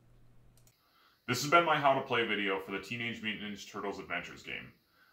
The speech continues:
I D W will be using this rule set in future I D W games titles, and it'll be coined the I D W Adventures Universal Game System.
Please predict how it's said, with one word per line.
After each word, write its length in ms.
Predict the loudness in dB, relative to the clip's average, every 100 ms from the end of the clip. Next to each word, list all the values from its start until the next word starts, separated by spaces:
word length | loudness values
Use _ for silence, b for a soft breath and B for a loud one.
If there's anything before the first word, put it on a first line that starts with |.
| _
I 120 | 6
D 80 | 6
W 380 | 6 4 4 0 -2
will 220 | 0 0
be 60 |
using 300 | 0 0 -2
this 220 | -6 -8 -8
rule 200 | -8 -4
set 240 | -2 -2
in 100 | -4
future 420 | -8 -8 -6 0
I 160 | 2 2
D 80 | 0
W 320 | -2 -4 -4
games 320 | -6 -6 -2
titles, 460 | 2 4 2 -2 -10 b b -4
and 80 |
it'll 120 | -2 0
be 120 | -2
coined 320 | -2 -2 -2
the 160 | -4 2
I 160 | 2 2
D 120 | 0
W 300 | 0 0 0
Adventures 420 | 0 -2 -6 -10
Universal 460 | -10 -8 -8 -8 -8
Game 240 | -8 -8
System. 340 | -10 -12 -12